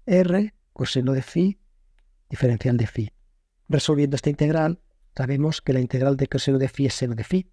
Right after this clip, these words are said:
y el resultado de este será, pues, igual a que esto, todo esto podría salir fuera de la integral,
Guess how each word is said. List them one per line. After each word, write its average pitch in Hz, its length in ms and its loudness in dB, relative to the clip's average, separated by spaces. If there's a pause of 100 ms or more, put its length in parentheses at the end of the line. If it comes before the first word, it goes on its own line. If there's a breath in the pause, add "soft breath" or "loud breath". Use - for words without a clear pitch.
(120)
y 139 100 2
el 127 80 2
resultado 139 560 2
de 143 260 -2
este 170 300 0
será, 135 420 -2
pues, - 220 -16
igual 135 320 2
a 131 80 -2
que 117 280 -6 (200)
esto, 165 340 2
todo 139 220 0
esto 170 260 0
podría 131 320 0
salir 135 320 0
fuera 135 400 0
de 127 100 0
la 131 80 0
integral, 135 580 -2